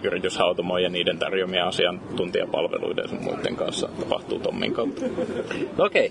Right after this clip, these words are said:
Speaker 2: teillä on hieno peli-idea, teillä on pelimeka-, pe-, pelimekaniikka suunniteltuna.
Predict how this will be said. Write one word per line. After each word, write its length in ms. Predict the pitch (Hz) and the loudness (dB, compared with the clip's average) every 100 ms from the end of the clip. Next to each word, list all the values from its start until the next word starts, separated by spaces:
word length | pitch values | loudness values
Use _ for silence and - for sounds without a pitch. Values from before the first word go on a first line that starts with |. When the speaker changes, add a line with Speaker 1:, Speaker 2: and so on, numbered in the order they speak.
| 90 | 2
Speaker 2:
teillä 200 | 131 165 | 2 2
on 100 | 131 | 0
hieno 260 | 180 156 | 2 2
peli-idea, 720 | 104 127 147 131 131 120 110 104 131 113 117 | 4 2 2 2 2 4 4 2 -2 -6 -2
teillä 160 | 123 | 0
on 60 | 113 | 0
pelimeka-, 760 | - 143 123 113 127 120 123 | 0 2 4 2 2 -2 0
pe-, 160 | 131 135 | 0 0
pelimekaniikka 680 | 143 135 127 123 107 - 107 | 0 2 2 2 0 0 -4
suunniteltuna. 560 | 131 113 107 98 107 | -2 -2 0 -2 -2